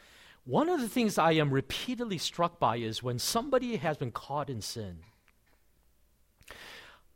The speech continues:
in that moment when that person is in my office talking with me, how rare it is for that person to actually feel like they're the offender.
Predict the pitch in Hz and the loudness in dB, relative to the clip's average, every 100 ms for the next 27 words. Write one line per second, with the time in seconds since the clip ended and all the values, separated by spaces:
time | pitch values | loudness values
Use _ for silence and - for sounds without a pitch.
0 | _ _ - 226 285 277 247 165 165 220 | _ _ 4 8 8 8 8 8 8 10
1 | 240 190 160 151 - 185 - 185 143 156 | 8 8 6 4 2 0 2 2 4 4
2 | 156 127 135 131 95 - - 147 147 135 | 4 4 2 0 -8 -10 -10 -8 -6 -8
3 | 90 - 85 82 101 - _ _ _ _ | -8 -12 -14 -14 -16 -20 _ _ _ _
4 | - _ _ _ - - - - - 285 | -20 _ _ _ -20 -20 -16 -2 6 8
5 | 180 127 143 185 240 214 165 - 147 135 | 8 4 6 6 6 4 4 0 0 0
6 | 131 - 170 165 151 135 131 131 151 147 | -2 -2 -4 -2 -2 -2 -4 -4 -4 -4
7 | 139 - 156 151 131 95 131 120 101 - | -6 -6 -2 -2 -2 -2 -4 -2 -6 -8
8 | 117 104 85 | -8 -8 -10